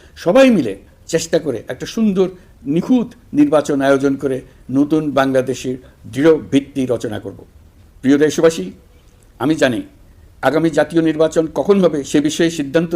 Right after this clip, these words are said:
জানার জন্য রাজনৈতিক দল ও জনগণের মধ্যে বিপুল আগ্রহ রয়েছে। আমি বারবার বলেছি, এই নির্বাচন ডিসেম্বর থেকে আগামী বছরের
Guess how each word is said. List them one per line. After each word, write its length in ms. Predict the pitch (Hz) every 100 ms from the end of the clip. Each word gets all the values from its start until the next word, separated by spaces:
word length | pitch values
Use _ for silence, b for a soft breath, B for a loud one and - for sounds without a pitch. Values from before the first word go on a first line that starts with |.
| 151
জানার 240 | 143 139 131
জন্য 160 | 127 117 104 b b b
রাজনৈতিক 520 | 104 139 139 147 143 135
দল 200 | 127 131 135 -
ও 20 | 143 127
জনগণের 440 | 131 131 131 131 127
মধ্যে 260 | 123 135 95 b b 95
বিপুল 280 | 117 147 185 143
আগ্রহ 220 | 107 117 120
রয়েছে। 360 | 107 104 - - _ b b b b
আমি 180 | 123 147 127
বারবার 300 | 135 143 175 170
বলেছি, 300 | 170 170 190 175 b b
এই 60 | 139
নির্বাচন 480 | 151 139 143 151 151 147 -
ডিসেম্বর 360 | 127 160 147 143
থেকে 180 | 147 139 135 - -
আগামী 220 | 120 131 131
বছরের 320 | 131 143 131